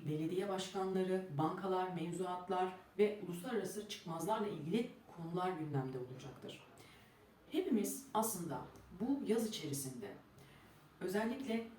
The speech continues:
Haziran ayı ve sonbahara doğru geldiğimizde, on üç Kasım iki bin yirmi üç Akrep Yeni Ayı, yirmi yedi Kasım, e, daki İkizler Dolunayı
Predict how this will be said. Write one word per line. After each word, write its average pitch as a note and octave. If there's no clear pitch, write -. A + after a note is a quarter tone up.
Haziran F3
ayı C#3
ve A#3
sonbahara F#3+
doğru E3
geldiğimizde, C#3+
on D4
üç D#4
Kasım B3+
iki A3+
bin A3
yirmi F#3+
üç -
Akrep G3+
Yeni G#3
Ayı, G#3
yirmi F#3
yedi G#3+
Kasım, A3
e, D#3
daki D#3+
İkizler E3+
Dolunayı A3